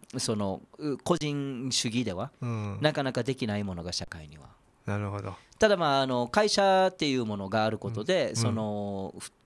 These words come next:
Speaker 1: ね、不特定多数の人たちが、
Speaker 2: うん。
Speaker 1: あの、雇用できるっていうメリッ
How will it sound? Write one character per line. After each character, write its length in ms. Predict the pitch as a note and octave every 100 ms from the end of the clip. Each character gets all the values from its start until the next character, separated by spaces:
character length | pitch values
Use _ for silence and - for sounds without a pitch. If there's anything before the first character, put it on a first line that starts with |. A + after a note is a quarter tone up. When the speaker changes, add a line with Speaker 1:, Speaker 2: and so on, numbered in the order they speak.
| _
Speaker 1:
ね、 180 | D3+ F3+
不 100 | A#2+
特 180 | C3+ -
定 120 | A#2
多 140 | A2+
数 120 | G#2+ G#2
の 80 |
人 160 | G#2 -
た 140 | -
ち 100 | -
が、 180 | E3 C3+ -
Speaker 2:
う 40 |
ん。 180 | A2+ G#2+ G2 A2 -
Speaker 1:
あ 160 | B2 A2+
の、 240 | G2 F2+
雇 140 | - B2
用 180 | G#2
で 100 | A2
き 140 | G#2+ F#2+
る 60 |
っ 40 | C3+
て 180 | - A#2
い 40 |
う 100 | A#2+
メ 140 | G#2
リ 80 |
ッ 40 | F#2+